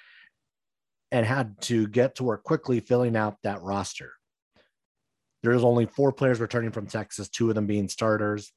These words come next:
They have eleven newcomers, seven of them coming from the transfer portal, and some im-, there are some impressive, impressive guys on that list. You start with Minnesota transfer Marcus Carr,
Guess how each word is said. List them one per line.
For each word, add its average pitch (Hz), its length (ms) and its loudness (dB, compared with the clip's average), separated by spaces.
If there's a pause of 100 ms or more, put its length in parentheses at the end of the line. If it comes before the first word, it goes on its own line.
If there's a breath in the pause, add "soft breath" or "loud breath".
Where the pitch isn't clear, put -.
They 95 60 -4
have 90 100 -6
eleven 117 540 2
newcomers, 101 640 -4 (240)
seven 147 440 0
of 131 140 -2
them 113 160 -4
coming 110 240 -6
from 107 140 -8
the 101 80 -6
transfer 101 400 -10
portal, 101 520 -8
and 107 160 -8
some 95 200 -8
im-, 98 140 -10 (240)
there 117 160 -2
are 117 40 0
some 101 180 -8
impressive, 98 840 -8 (180)
impressive 101 680 -10
guys 95 300 -6
on 87 120 -12
that 87 240 -14
list. 90 420 -16 (2750)
You 117 60 -6
start 127 260 2
with 117 120 2
Minnesota 123 380 0
transfer 113 380 -6
Marcus 101 360 -4
Carr, 107 540 -2